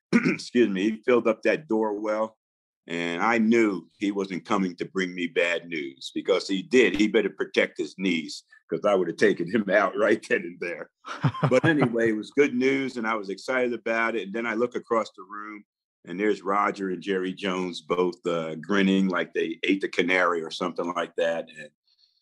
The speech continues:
Speaker 1: uh, it was a great moment. And I'm glad they did it that way. Other guys, they went to their house to do it and all that. But, you know, this is the Dallas Cowboys. We do things a little different,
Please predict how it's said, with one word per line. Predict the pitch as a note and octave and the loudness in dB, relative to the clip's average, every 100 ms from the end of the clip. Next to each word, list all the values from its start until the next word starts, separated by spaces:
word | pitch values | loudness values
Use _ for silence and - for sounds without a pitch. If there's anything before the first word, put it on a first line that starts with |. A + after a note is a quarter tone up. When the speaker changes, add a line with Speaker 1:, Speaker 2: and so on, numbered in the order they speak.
| _ - | _ -10
Speaker 1:
uh, | E2 D#2 D2+ D2+ - - - | -4 -4 -4 -8 -10 -10 4
it | |
was | F2+ E2 | 4 6
a | |
great | F2+ B2 C3+ | 6 6 10
moment. | A2+ B2 G2 E2 | 8 8 4 -2
And | E2+ | 0
I'm | A2 | 2
glad | C3 D#3 | 4 4
they | D3 C3 | 6 6
did | C#3 | 4
it | A#2+ F2 - | 2 -2 -6
that | F2 D2+ | -6 -6
way. | D#2+ D#2+ F2+ | -6 -4 -2
Other | - | 0
guys, | B2+ B2 A#2 G#2+ | 2 4 4 2
they | G#2 | -2
went | G2 G#2+ | -2 -4
to | - | -4
their | G2 F#2 | -4 0
house | G#2 G#2 G2+ | 2 2 0
to | F#2+ | -10
do | E2+ G2+ G2+ | -6 -4 -4
it | E2+ | -6
and | |
all | F#2+ F#2+ F2+ | -6 -6 -6
that. | F#2+ F2+ _ | -10 -10 _
But, | F2 E2 _ _ _ _ _ _ | -12 -12 _ _ _ _ _ _
you | B2 | 0
know, | B2+ | 2
this | E3+ | 2
is | |
the | C#3+ | 0
Dallas | A2+ A#2+ A#2 G2+ | 0 2 2 0
Cowboys. | - G#2+ F#2 - E2 D#2 D2+ | -4 -2 -2 -6 -14 -14 -8
We | A#2 | 0
do | A#2 | 0
things | - A2 G2 F#2+ | 0 -2 -2 -4
a | |
little | F2+ F2+ | -4 -4
different, | E2+ F#2+ F#2 - F#2 | -4 -2 -2 -4 -14